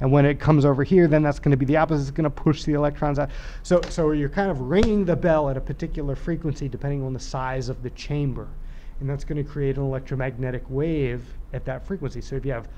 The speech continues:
a bunch of tuned chambers, they should all resonate at roughly the same frequency. Now, the interesting thing about a magnetron is you can hook up an antenna to it and excite a very, very dirty wave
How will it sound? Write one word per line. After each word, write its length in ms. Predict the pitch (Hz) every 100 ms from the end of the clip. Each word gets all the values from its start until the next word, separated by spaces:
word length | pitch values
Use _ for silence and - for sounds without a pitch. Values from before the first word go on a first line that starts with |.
| -
a 80 | 147
bunch 220 | 143 139
of 160 | 139 -
tuned 480 | - 147 139 131 -
chambers, 680 | 190 185 156 135 135 135 - - -
they 80 | 139
should 220 | 151 139
all 180 | 131 131
resonate 520 | 143 135 139 127 123
at 120 | 139
roughly 380 | 123 110 - 131
the 120 | 131
same 360 | - 120 113 117
frequency. 580 | 202 202 131 - - - - - - -
Now, 60 | 240
the 80 | 277
interesting 340 | 269 - 247
thing 140 | 202 202
about 240 | 151 151
a 20 |
magnetron 420 | 127 156 - 123
is 100 | 139
you 60 | 214
can 100 | 196
hook 160 | 147 147
up 140 | 139
an 80 | 131
antenna 420 | 120 110 160 196
to 220 | - 113
it 120 | 131 - - -
and 540 | 127 131 127 131 131 117 - - -
excite 720 | 147 139 - - 180 143 143 - -
a 80 | 135
very, 640 | 113 113 160 185 175 165
very 400 | 139 151 147 147
dirty 540 | 143 127 143 135 131 123
wave 680 | 131 139 123 110 107 107